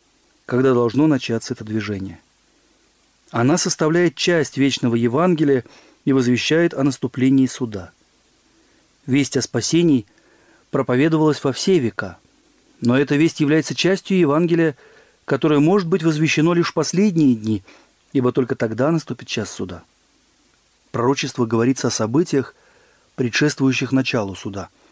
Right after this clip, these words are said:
Это особенно касается книги пророка Даниила. Но пророчество, относящееся к последним дням, Даниилу было повелено скрыть и запечатать до конца времени. Весть о суде – основанная на исполнении этих пророчеств,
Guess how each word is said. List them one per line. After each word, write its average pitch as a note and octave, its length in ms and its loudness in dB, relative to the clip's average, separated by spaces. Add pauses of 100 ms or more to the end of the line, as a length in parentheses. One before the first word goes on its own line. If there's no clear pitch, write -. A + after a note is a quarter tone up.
(420)
Это B2+ 200 0
особенно C#3+ 420 2
касается D3 520 -2
книги D#3+ 420 0
пророка B2 400 -2
Даниила. A#2+ 600 0 (1000)
Но B2 120 -2
пророчество, C#3 600 -2 (320)
относящееся E3+ 640 0
к - 60 -20
последним F3+ 520 0
дням, G#2 300 -4 (560)
Даниилу F#3 460 2
было G3 200 2
повелено D#3+ 380 2
скрыть A2 680 -8 (520)
и B2 100 0
запечатать D3 560 -2
до D3 80 -2
конца B2 380 -4
времени. F#2 480 -8 (840)
Весть B2+ 280 0
о A#2+ 60 -2
суде – C3 420 0 (520)
основанная D#3 560 2
на C#3+ 160 4
исполнении C3+ 640 2
этих C3 220 -4
пророчеств, - 600 -4